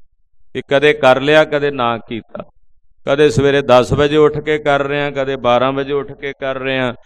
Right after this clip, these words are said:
ਕਦੇ ਰਾਤ ਨੂੰ ਸੌਣ ਤੋਂ ਪਹਿਲਾਂ ਵੀ ਛੇਤੀ ਛੇਤੀ ਖਾਣਾ ਪੂਰਤੀ ਕਰ ਲਈਏ, ਬਾਰਾਂ ਇੱਕ ਵਜੇ ਹੀ ਨਿਬੇੜਦੇ ਹਾਂ।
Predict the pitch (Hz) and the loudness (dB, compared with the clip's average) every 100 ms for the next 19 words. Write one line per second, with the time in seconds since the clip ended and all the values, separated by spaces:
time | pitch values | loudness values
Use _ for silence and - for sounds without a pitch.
0 | _ _ - 135 143 131 127 135 156 147 | _ _ -8 -2 0 2 2 2 -4 -12
1 | 131 127 135 151 147 147 151 160 156 - | -8 -8 -6 -6 -4 -2 0 -2 -4 -2
2 | 135 139 131 135 139 131 123 127 131 - | -4 -2 -2 -2 -2 -2 -2 0 -4 -4
3 | 131 127 - 135 123 117 120 135 120 120 | -6 -6 -8 -4 -2 -2 -4 -4 0 2
4 | 123 123 - 123 127 135 123 123 120 117 | 0 -2 -6 -8 -6 -8 -8 -6 -6 -6
5 | 123 117 | -8 -10